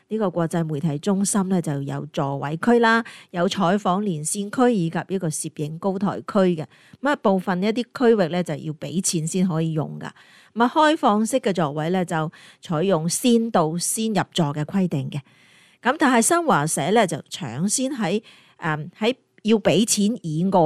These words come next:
嗰啲區域，即係唔使俾錢嘅地方啦，喺嗰啲台上邊呢，就貼上，貼上一個手寫嘅新華 News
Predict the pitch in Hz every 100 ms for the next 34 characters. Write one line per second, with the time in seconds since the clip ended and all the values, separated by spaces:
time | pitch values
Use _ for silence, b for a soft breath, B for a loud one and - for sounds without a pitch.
0 | 156 156 175 214 - 226 220 185 - _
1 | b b b - 196 160 147 151 170 -
2 | 185 190 220 220 175 165 208 226 220 B
3 | B 180 202 202 220 - - 135 180 190
4 | 190 _ - 160 147 135 160 156 139 -
5 | 170 - 151 156 175 B B 220 175 160
6 | 180 208 170 - 139 170 214 147 165 160
7 | - B B B B B - - 240 247
8 | 254 208 143 170 - 202 226 240 -